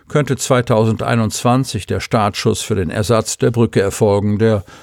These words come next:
südlich der vorhandenen Querung entsteht.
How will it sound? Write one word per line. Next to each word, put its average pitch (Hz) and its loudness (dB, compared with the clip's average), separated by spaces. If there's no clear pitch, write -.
südlich 120 0
der 110 0
vorhandenen 104 -2
Querung 90 0
entsteht. 87 -10